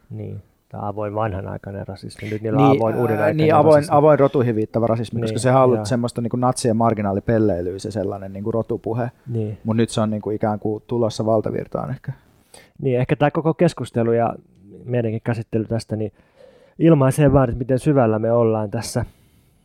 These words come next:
Speaker 1: tässä tota käänteessä, tai toi Wikipedian Twitter-tili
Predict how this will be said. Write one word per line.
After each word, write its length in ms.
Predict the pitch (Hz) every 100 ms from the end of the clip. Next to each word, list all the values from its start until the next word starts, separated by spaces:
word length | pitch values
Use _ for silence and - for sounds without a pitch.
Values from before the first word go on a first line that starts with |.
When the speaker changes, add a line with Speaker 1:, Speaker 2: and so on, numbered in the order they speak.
| _ _
Speaker 1:
tässä 260 | 113 - 110
tota 220 | 110 110
käänteessä, 600 | 127 120 113 104 104 - -
tai 180 | 107
toi 180 | 107 110 - _ _ -
Wikipedian 680 | 135 139 120 117 113 113 110
Twitter-tili 840 | 123 123 123 117 120 113 113 -